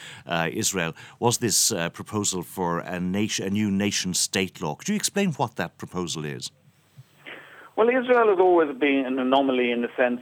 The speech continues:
Speaker 2: that, um, it is a thriving democracy, as you know. Uh, uh, Israeli leaders will constantly boast that this is the only democracy in the Middle East. However, it's, at the same time, it is a Jewish nation state,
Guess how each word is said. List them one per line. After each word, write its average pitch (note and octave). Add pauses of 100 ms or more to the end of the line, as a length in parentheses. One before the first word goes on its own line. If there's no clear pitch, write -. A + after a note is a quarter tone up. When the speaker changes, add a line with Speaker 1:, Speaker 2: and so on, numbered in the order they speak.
(120)
Speaker 2:
that, B2
um, A#2
it -
is D3
a A#2
thriving A#2+
democracy, G#2+
as A#2+
you A2
know. A2 (500)
Uh, A2+ (580)
uh, A2
Israeli A2
leaders G#2+
will A2+
constantly A2
boast B2 (100)
that A#2+
this A2+
is A2
the G#2+
only A#2+
democracy A2
in A2
the A2+
Middle G2+
East. - (420)
However, F#3 (100)
it's, D3+ (100)
at C#3+
the C#3+
same B2+
time, B2
it A#2
is A#2
a A#2+
Jewish A#2
nation G#2+ (140)
state, D3+